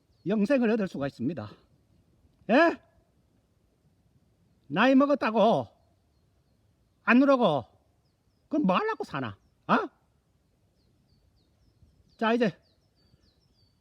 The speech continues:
내가 두 번 절 할 테니까 구독, 좋아요 제발 눌러주세요. 예? 제가 절 하겠습니다. 그리고 조금 있다가 질문을 받겠습니다. 아, 좀 조용히 하세요. 우리도 이제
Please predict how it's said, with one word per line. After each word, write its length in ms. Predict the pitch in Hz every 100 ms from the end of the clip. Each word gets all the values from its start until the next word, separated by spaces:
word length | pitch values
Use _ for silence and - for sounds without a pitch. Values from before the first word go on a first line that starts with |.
| _ _ _ _ _ _
내가 260 | 190 240 277
두 200 | 202 285
번 160 | 294
절 140 | 220 254
할 100 | 214
테니까 640 | 285 277 277 254 220 147 - _ _ _ _ _ _
구독, 280 | - 247 214
좋아요 220 | 151 165 -
제발 360 | 127 165 98 - _ _ _ _ _ _
눌러주세요. 600 | - 202 151 127 147 113 - -
예? 200 | 185 175 - _ _ _ _ _ _ _ _ _ -
제가 340 | 220 247 165 _ _ _ _ _
절 220 | 196 240
하겠습니다. 560 | 185 175 175 190 117 - _ _ _ _ _ _ _ _ -
그리고 240 | 214 220
조금 300 | 233 180 190
있다가 320 | 247 214 202
질문을 640 | - 208 262 220 190 131 110 _ _
받겠습니다. 680 | 139 - 160 175 175 110 90 _ _ _ _ -
아, 100 | 196
좀 140 | 240
조용히 320 | 190 165 247 226
하세요. 420 | 254 311 302 226
우리도 240 | 202 226
이제 380 | 220 247 254